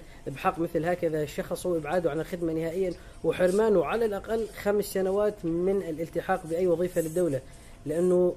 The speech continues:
أسلوب مستفز. شوفوا كيف عم يحكي مع السكيورتي، آه، تبع المول، آه، اللي يشتغل بالمول الحماية، أيضًا يتجادل معاه بطريقة، آه، عال-، متعالية، يعني جاي من فوق إنه أنا ضابط وأنا ملازم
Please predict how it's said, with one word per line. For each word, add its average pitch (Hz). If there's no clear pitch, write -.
أسلوب 165
مستفز. 151
شوفوا 180
كيف 165
عم 156
يحكي 165
مع 156
السكيورتي، 160
آه، 151
تبع 147
المول، 160
آه، 147
اللي 151
يشتغل 151
بالمول 147
الحماية، 147
أيضًا 175
يتجادل 156
معاه 147
بطريقة، 156
آه، 147
عال-، 139
متعالية، 143
يعني 127
جاي 143
من 139
فوق 139
إنه 123
أنا 135
ضابط 127
وأنا 127
ملازم 131